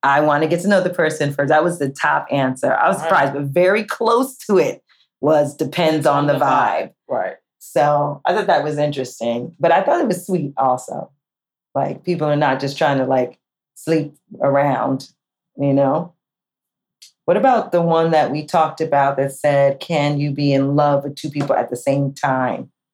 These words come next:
Speaker 2: Hmm. What do you think about that?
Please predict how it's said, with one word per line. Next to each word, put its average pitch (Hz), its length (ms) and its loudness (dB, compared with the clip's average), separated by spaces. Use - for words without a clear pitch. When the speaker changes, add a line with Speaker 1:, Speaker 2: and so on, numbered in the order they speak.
Speaker 2:
Hmm. 156 280 -2
What 190 120 -2
do 220 60 -4
you - 60 -4
think 151 160 -6
about 139 280 -6
that? - 240 -12